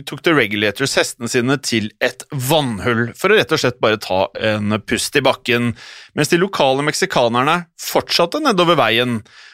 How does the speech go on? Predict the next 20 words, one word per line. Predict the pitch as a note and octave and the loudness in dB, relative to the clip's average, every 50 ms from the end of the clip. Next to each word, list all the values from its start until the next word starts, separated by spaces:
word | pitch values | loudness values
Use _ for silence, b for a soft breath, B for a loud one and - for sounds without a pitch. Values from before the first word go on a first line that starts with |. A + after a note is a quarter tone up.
| B B | B B
Og | _ E3 D3+ C#3 A#2+ | _ -4 -4 -4 -4
der | - - A#2 A2+ B2 C3+ C3+ C#3+ - _ | -2 0 0 2 0 0 -2 -4 -10 _
ble | - B2+ B2 A2+ A2 | -2 0 0 2 2
meksikanerne | A2 A#2 A#2+ - - - - - B2 G2+ G#2 G#2+ A#2+ C3+ - | 0 0 -2 -2 -4 -4 -2 -2 0 0 0 0 0 0 0
angrepet | C3 B2 A#2 A2+ A#2+ B2+ B2 - - - | -2 0 0 2 2 2 0 -2 -2 -2
av | - - C#3+ D3 | -2 -2 -2 -2
noen | E3 F3+ F3+ F3 D3+ C3 A#2 A2+ C3 E3 F#3+ G#3 - - | 0 0 0 2 2 0 0 0 0 0 0 -2 -4 -6
som | - - - F#3+ D3+ B2 | -6 -2 -2 0 0 0
da | G2+ C#3 B2 B2+ C#3+ D#3+ F#3 - | 0 2 2 4 2 0 -2 -6
trodde | _ - - F#3 C3+ A#2 B2+ | _ 0 0 2 2 2 2
at | D3 - - | 0 0 -4
meksikanerne | - E3 E3 - - - G3 G3 _ - - - - C#3+ B2 A#2+ A#2+ C3 C3+ C#3+ E3 F#3 G3+ G3+ | -6 -6 -6 -4 -4 -4 -6 -4 _ -6 -2 0 0 2 2 2 2 0 0 2 2 2 0 -2
prøvde | - - G3+ F3+ C3 D3 | -2 -2 -2 0 0 0
å | D3 | 0
stjele | - - D3 D3+ E3+ F#3+ | 2 2 2 4 2 2
hestene | F#3+ G3 G3+ - - - F3 G3 A3 G3+ G3 - | 0 -2 -4 -8 -8 -4 -2 -2 -2 -2 -2 0
deres! | - D#4 C#4+ B3 A#3+ C#4+ C#4+ - - - - - B B B B B B B B B B B B B B - | 2 4 4 6 6 4 2 2 -2 -6 -8 -10 B B B B B B B B B B B B B B -4
og | D#3 D#3 | -2 2
da | D#3 D3 C3+ C3 | 2 2 2 2
den | D3 D3+ | 0 -4